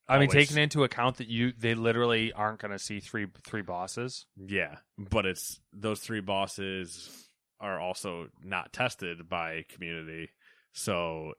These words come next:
Speaker 2: it's a question of, are they just shit can bugged? Are they scaled so high it's not funny?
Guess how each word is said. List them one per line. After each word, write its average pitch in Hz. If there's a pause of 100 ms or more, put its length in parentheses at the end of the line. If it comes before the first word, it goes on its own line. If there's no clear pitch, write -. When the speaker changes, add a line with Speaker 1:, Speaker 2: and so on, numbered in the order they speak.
Speaker 2:
it's -
a 95
question -
of, 73 (160)
are 90
they 82
just 80
shit -
can 85
bugged? 104
Are 92
they 87
scaled 92
so 101
high 90
it's 87
not 82
funny? 107